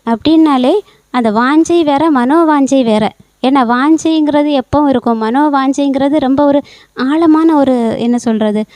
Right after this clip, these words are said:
அ, மனப்பூர்வமாக அப்படின்னு சொல்லுவோம்ல, "மனதார வாழ்த்துறேன்." சும்மா வாழ்த்துறேன்னு வாழ்த்தலாம். ஆனா சில பேர் வந்து, "நான் மனசார வாழ்த்துறேன், நான் மனசார சொல்றேம்மா, நீ நல்லா இருப்ப," அப்படியெல்லாம் சொல்லுவாங்கல்ல. அது வந்து, அ, உள்ள இருதயத்தின் ஆழத்திலேருந்து வரக்கூடிய வார்த்தை. அதே மாதிரி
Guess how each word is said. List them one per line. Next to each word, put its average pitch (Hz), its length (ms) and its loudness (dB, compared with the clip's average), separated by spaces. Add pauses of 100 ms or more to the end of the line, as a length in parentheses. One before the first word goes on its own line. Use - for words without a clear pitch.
(240)
அ, - 40 -10
மனப்பூர்வமாக 254 1120 0
அப்படின்னு 247 440 -2
சொல்லுவோம்ல, 233 480 0
"மனதார 277 600 0
வாழ்த்துறேன்." 233 480 -4 (300)
சும்மா 339 420 2
வாழ்த்துறேன்னு 302 680 -2
வாழ்த்தலாம். 233 380 -4
ஆனா 277 180 -4
சில 269 240 -4
பேர் 277 160 0
வந்து, 269 160 -4
"நான் 254 160 -2
மனசார 285 500 0
வாழ்த்துறேன், 240 500 -2 (240)
நான் 240 180 -2
மனசார 269 520 0
சொல்றேம்மா, 247 500 -2
நீ 233 140 -4
நல்லா 233 260 -4
இருப்ப," 226 220 -4
அப்படியெல்லாம் 247 400 -2
சொல்லுவாங்கல்ல. 226 520 -2
அது 233 220 -2
வந்து, 294 280 0 (380)
அ, 247 120 -2
உள்ள 311 420 2
இருதயத்தின் 269 640 0
ஆழத்திலேருந்து 285 460 0
வரக்கூடிய 240 420 -2
வார்த்தை. 220 360 -6
அதே 262 180 -2
மாதிரி 285 360 0